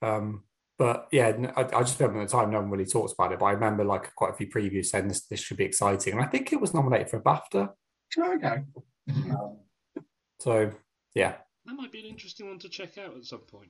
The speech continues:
Speaker 3: Just
Speaker 1: Yeah, it's on the
Speaker 3: yeah.
Speaker 1: Switch if it's still available. Hasn't
Speaker 3: I
Speaker 1: been.
Speaker 3: imagine it's probably on Steam, is it, as well?
Speaker 1: Yeah,
Speaker 2: Yeah,
Speaker 1: on
Speaker 2: it's on
Speaker 1: Steam.
Speaker 2: Steam.
Speaker 1: Yeah. I, I played it on the Switch. So.
Speaker 3: Yeah.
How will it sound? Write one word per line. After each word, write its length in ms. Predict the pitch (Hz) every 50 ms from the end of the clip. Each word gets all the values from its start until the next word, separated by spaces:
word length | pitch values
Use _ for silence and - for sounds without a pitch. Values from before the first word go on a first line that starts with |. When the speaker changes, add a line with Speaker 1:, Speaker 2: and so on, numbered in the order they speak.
| _ _
Speaker 3:
Just 180 | - 139 143 170
Speaker 1:
Yeah, 140 | 175 165 156
it's 160 | 143 - -
on 120 | 196 190 202
the 140 | 202 - -
Speaker 3:
yeah. 40 | -
Speaker 1:
Switch 420 | 139 127 107 90 - - - - - - _ _ -
if 120 | 123 -
it's 120 | 135 - -
still 160 | - 120 110
available. 640 | 101 98 95 90 87 87 87 85 85 90 - - _ _ _ _ - - - - _ _ _ _ _ _ -
Hasn't 200 | 107 92 98 98
Speaker 3:
I 40 | 95
Speaker 1:
been. 60 | 92
Speaker 3:
imagine 300 | 95 160 - - - 123 110
it's 80 | -
probably 240 | - 147 135 135 120
on 120 | 110 117
Steam, 380 | - - - 127 123 135 147 151
is 140 | 156 156 175
it, 120 | 185 -
as 120 | 151 135 147
well? 200 | 165 175 208 _ _ _ _ _ _ -
Speaker 1:
Yeah, 280 | 123 123 175 175 175 170
Speaker 2:
Yeah, 60 | 170
Speaker 1:
on 100 | 170 -
Speaker 2:
it's 80 | - 120
on 120 | 117 113 110
Speaker 1:
Steam. 100 | - -
Speaker 2:
Steam. 240 | 113 113 110 110
Speaker 1:
Yeah. 60 | 101 - - - - - - - 131 127 - -
I, 80 | 135 131
I 40 |
played 260 | 131 127 139 123 107 107
it 40 |
on 60 | 95 98
the 40 | 95
Switch. 460 | - - 104 92 87 - - - - _ -
So. 60 | 110 107 98 _ _ _ _ _ _ _ _ -
Speaker 3:
Yeah. 80 | 123